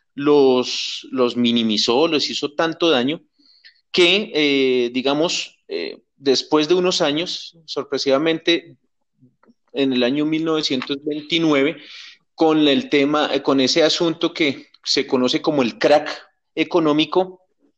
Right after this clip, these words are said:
cuando los Estados Unidos empezaron a soltar dinero circulante a los habitantes norteamericanos para que compraran y adquirieran propiedades, para que mostraran el esplendor norteamericano y que ellos no estaban vencidos por ningún tipo de,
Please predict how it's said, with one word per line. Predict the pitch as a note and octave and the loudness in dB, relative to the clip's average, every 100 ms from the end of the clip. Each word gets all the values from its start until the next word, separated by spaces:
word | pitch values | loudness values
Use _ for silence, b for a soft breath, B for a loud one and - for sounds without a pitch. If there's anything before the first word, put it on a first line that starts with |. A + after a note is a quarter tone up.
| _ _ _ | _ _ _
cuando | - D3+ F3 | -2 0 0
los | F3+ F3+ | 0 -2
Estados | F#3 E3+ F3+ | -2 -2 -2
Unidos | F#3 D#3+ E3+ - B B B | -2 -2 -4 -8 B B B
empezaron | D3 C#3+ C#3 C3 | -4 -2 0 0
a | F3 | 0
soltar | E3+ C3 - B2 | 0 -2 0 -2
dinero | C3 E3+ E3+ D#3+ E3+ | 0 -2 0 0 0
circulante | - - F#3 - F3+ C3+ C3 E3+ _ _ _ | -2 -4 -4 -2 0 0 -2 -10 _ _ _
a | C3+ | -2
los | C3+ B2+ | 0 0
habitantes | A2+ A#2 C3+ C3 D3+ - | -2 -2 -4 -4 -8 -6
norteamericanos | D#3+ D#3+ E3 E3 E3 C#3 D#3 - - _ | -4 -2 -2 -4 -2 -4 -4 -10 -20 _
para | D#3+ D#3 | 0 0
que | D#3 D#3 | 0 -2
compraran | C3 A#2+ B2+ B2+ E3 | -2 0 2 2 0
y | E3+ | -2
adquirieran | D3 - A#2 A#2 B2 | -4 -4 -2 0 -2
propiedades, | C3 C#3+ C3+ A2+ G#2 A#2+ E3+ G3+ | -2 -4 -2 -2 0 2 0 0
para | D#3 A#2+ | -4 -4
que | - | -6
mostraran | A2 G#2+ A#2+ A#2+ D3+ | -8 -4 -2 0 0
el | D#3 | 0
esplendor | D3 - A#2+ A2+ A#2+ B2 | -2 -2 -8 -2 0 0
norteamericano | C#3+ D3 D#3+ D#3+ E3+ D3 C#3 E3 B B | -2 -6 -8 -8 -6 -6 -6 -8 B B
y | E3 D3+ | -6 0
que | D3 | 2
ellos | C3 D3 D3+ | 2 0 -2
no | D#3 | 0
estaban | D3+ - C#3+ C#3+ | 0 0 0 0
vencidos | C#3 A#2+ B2 A#2+ | -2 -2 -4 -4
por | - C#3 | -4 -6
ningún | C3 A#2+ A2+ A#2 | -4 -6 -6 -8
tipo | - B2+ C#3+ | -6 -6 -2
de, | C3+ D3 | 0 0